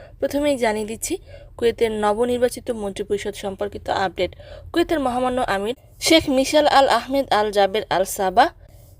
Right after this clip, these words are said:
শেখ আহমেদ আল আবদুল্লাহ আল সাবাহকে প্রধানমন্ত্রী হিসেবে নির্বাচন করে উপপ্রধানমন্ত্রী সহ আরও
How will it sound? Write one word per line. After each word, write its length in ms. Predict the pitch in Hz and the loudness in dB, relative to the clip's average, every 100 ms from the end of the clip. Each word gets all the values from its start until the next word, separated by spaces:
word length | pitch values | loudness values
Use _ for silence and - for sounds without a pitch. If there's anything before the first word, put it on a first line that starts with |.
| - | -4
শেখ 240 | - 320 - | 2 2 2
আহমেদ 380 | 247 285 294 | 0 2 6
আল 140 | 226 208 | 6 6
আবদুল্লাহ 420 | 202 208 247 262 - | 2 0 0 2 4
আল 140 | 180 | 2
সাবাহকে 680 | 190 - 208 247 254 - 247 - - - - | 0 -2 2 2 0 -2 -2 -4 -16 -6 2
প্রধানমন্ত্রী 640 | 233 269 302 247 220 247 | 2 2 0 0 -4 -6
হিসেবে 380 | 240 226 240 240 | -4 -2 0 0
নির্বাচন 520 | 214 196 226 247 220 | -2 -2 -2 -2 -2
করে 300 | - 202 339 - - - - - - | 0 2 2 0 -16 -14 -16 -16 0
উপপ্রধানমন্ত্রী 800 | 269 311 311 302 330 330 330 349 | 4 4 6 6 6 4 2 0
সহ 220 | 339 320 311 | 0 2 4
আরও 400 | - 240 302 | 6 8 6